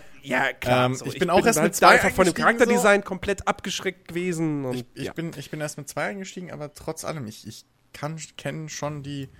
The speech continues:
Speaker 2: ich kann es schon nachempfinden und ich find die Story, die dahinter liegt, eigentlich echt okay.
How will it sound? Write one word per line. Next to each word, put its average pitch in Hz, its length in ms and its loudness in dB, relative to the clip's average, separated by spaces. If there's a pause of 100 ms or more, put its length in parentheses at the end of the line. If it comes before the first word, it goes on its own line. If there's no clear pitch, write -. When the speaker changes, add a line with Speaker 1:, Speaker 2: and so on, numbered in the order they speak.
(680)
Speaker 2:
ich - 80 -20
kann 156 180 -8
es 180 60 -6
schon 175 140 -6
nachempfinden 160 540 -8
und 117 100 -6
ich 120 120 -8
find 175 260 -10
die 160 80 -16
Story, 180 360 -4
die 165 80 -8
dahinter 165 360 -6
liegt, 175 280 -10
eigentlich 165 440 -10
echt 160 260 -12 (240)
okay. 156 420 -6